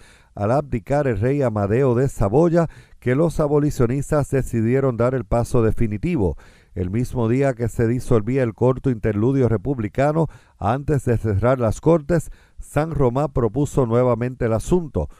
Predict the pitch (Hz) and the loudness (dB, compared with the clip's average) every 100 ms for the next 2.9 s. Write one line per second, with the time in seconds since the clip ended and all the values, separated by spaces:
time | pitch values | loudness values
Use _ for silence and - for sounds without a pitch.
0 | - - 95 95 104 127 147 143 127 113 | -16 -8 -4 -2 -2 -4 -4 -4 -2 -2
1 | 107 107 117 139 135 110 131 151 - 151 | -2 0 2 2 0 0 0 -2 2 2
2 | 101 107 120 143 127 120 170 165 180 | 2 0 0 0 0 0 0 0 0